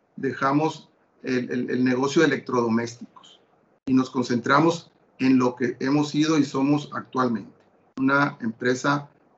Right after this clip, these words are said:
que apoya la industria del H vac. Los siguientes diez años, pues, ha sido todo un proceso de transformación y consolidación. Realmente consolidamos todo lo que habíamos trabajado, este, los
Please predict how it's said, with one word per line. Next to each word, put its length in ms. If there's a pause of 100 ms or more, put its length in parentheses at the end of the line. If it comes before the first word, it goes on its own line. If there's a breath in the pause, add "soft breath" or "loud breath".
que 340
apoya 600
la 140
industria 400
del 120
H 260
vac. 180 (960 soft breath)
Los 140
siguientes 420
diez 180
años, 480 (160)
pues, 160
ha 60
sido 280
todo 120
un 100
proceso 460
de 80
transformación 960 (580)
y 120
consolidación. 1040 (480)
Realmente 440
consolidamos 1040
todo 240
lo 180
que 300
habíamos 560
trabajado, 760 (420)
este, 600
los 320